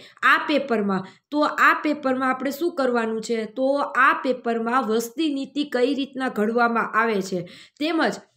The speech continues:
આપણે જોઈએ છીએ કે અત્યારે જે વસ્તી છે તે કૂદકે ને ભૂસકે વધી રહી છે,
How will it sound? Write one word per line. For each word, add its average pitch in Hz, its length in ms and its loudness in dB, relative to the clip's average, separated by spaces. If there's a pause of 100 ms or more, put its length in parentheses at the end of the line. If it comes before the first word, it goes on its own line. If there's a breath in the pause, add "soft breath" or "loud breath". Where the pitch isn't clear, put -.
(180)
આપણે 320 320 0
જોઈએ 311 400 2
છીએ 240 280 0
કે 233 120 -2
અત્યારે 285 640 2
જે 285 160 0
વસ્તી 262 520 -2
છે 285 200 0 (280 loud breath)
તે 269 100 -4
કૂદકે 320 480 0
ને 311 100 0
ભૂસકે 277 420 -4
વધી 247 360 2
રહી 196 220 2
છે, 190 240 -2